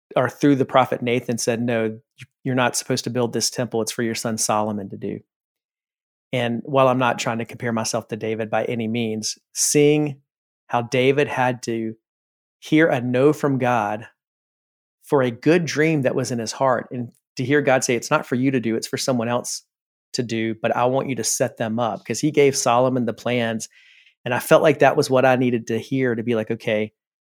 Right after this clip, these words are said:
can I take myself out of the seat I thought I would sit in, in this dream?" 'Cause this was just as Elevation Worship was starting to, to grow and get bigger. And I felt like the Lord was challenging me, "Can you set other people up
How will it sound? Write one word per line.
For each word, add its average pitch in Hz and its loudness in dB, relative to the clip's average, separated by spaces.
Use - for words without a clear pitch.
can 151 2
I 120 2
take 143 0
myself 131 2
out 123 2
of 139 0
the 131 0
seat - 0
I 117 -4
thought 127 0
I 117 2
would 110 -2
sit 113 -2
in, 110 -4
in 113 -6
this 107 -4
dream?" 113 -8
'Cause 120 -4
this 160 2
was 139 2
just 165 0
as 139 2
Elevation 127 0
Worship 120 -2
was 110 -6
starting 120 -2
to, 110 -4
to 123 -6
grow 127 4
and 131 2
get 120 0
bigger. 120 -2
And 120 -2
I 117 -4
felt 143 2
like 143 -2
the 131 2
Lord 127 2
was 120 -2
challenging 120 -2
me, 113 -4
"Can 135 -4
you 127 -2
set - 0
other 131 2
people 110 -4
up 101 -4